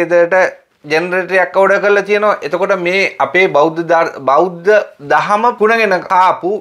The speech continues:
විකුණගෙන ආපු මුන්ගේ ඇත්ත, ඇත්ත, ඇත්ත ඇතින් එළියට දාන එක තමයි එක. එතකොට පළවෙනි කාරණේ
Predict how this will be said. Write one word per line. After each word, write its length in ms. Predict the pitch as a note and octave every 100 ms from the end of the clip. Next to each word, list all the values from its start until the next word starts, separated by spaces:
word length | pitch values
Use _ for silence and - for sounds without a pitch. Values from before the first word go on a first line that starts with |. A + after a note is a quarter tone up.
| D3+
විකුණගෙන 480 | F3 G3 G#3 G#3 G3+ - G3+
ආපු 340 | G#3 - D3+ G#3 E3
මුන්ගේ 340 | G3 G#3 A3+ A3 - - E3+
ඇත්ත, 240 | - A3
ඇත්ත, 640 | G3 - - - D#3+ - G3
ඇත්ත 180 | F#3+ F#3
ඇතින් 280 | F#3+ G3+ G3 F3 -
එළියට 320 | E3+ F#3 F#3 F#3+
දාන 180 | F#3
එක 80 | F3+ F3
තමයි 240 | F#3+ A3+ - _ D#3+
එක. 140 | - A#2 - D3
එතකොට 260 | E3 G3+ A#3+ A#3+
පළවෙනි 340 | F3 F#3+ G3 G3+
කාරණේ 420 | G3 G3 F#3+ F#3+